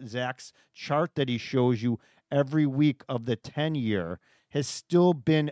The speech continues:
very, very wide. There's, and we don't have the historical chart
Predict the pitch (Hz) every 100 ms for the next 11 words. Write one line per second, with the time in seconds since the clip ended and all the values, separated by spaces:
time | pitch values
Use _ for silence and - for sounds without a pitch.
0 | - 127 139 147 156 147 120 135 135 120
1 | 113 135 147 113 92 87 - - 117 -
2 | 123 120 117 123 131 131 123 113 101 -
3 | - 127 123 120 - 120 120